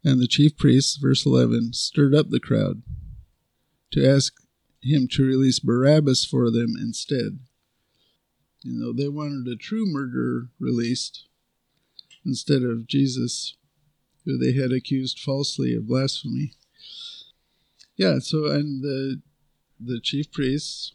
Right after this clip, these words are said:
were able to convince the crowd about this,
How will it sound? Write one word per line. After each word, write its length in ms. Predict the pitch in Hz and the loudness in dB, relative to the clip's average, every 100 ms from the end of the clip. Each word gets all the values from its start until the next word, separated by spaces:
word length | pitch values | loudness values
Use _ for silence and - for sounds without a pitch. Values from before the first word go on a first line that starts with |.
| 139 | -18
were 180 | - 131 | -8 -2
able 280 | 131 139 131 | -2 -2 -4
to 180 | - 139 | -4 -6
convince 460 | - 127 135 165 - | -4 -4 -4 -6 -8
the 120 | 131 | -6
crowd 460 | - 151 117 127 - _ _ _ _ _ _ _ - - _ _ _ _ _ _ _ _ _ _ _ _ - | -2 -2 -2 -6 -10 _ _ _ _ _ _ _ -20 -20 _ _ _ _ _ _ _ _ _ _ _ _ -6
about 380 | 123 135 185 - | 6 8 8 8
this, 420 | 127 156 - - | 4 4 2 -10